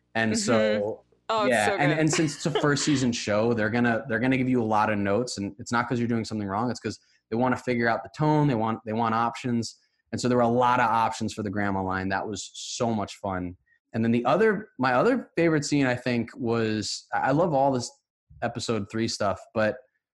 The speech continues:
Speaker 1: when we're presenting, it's just a short scene, but I loved that scene because I made, I made a choice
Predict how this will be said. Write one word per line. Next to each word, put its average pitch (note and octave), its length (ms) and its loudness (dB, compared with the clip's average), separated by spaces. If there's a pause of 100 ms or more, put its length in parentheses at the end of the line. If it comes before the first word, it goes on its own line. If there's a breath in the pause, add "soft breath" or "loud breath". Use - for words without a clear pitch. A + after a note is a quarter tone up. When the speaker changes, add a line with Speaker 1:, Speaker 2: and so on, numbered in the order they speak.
(400)
Speaker 1:
when B2+ 180 4
we're D3 260 4
presenting, E3 960 0
it's - 120 -10
just C#3+ 120 -4
a D3 60 0
short C3 420 -2
scene, C3+ 560 0 (640)
but A#2 400 -8 (420)
I A#2+ 160 4
loved B2 600 2 (140)
that A#2 260 0
scene G#2+ 340 0
because G2+ 240 -2
I G#2+ 120 2
made, A2+ 380 0
I G#2 120 -2
made A#2+ 180 2
a G#2+ 80 -2
choice - 760 -2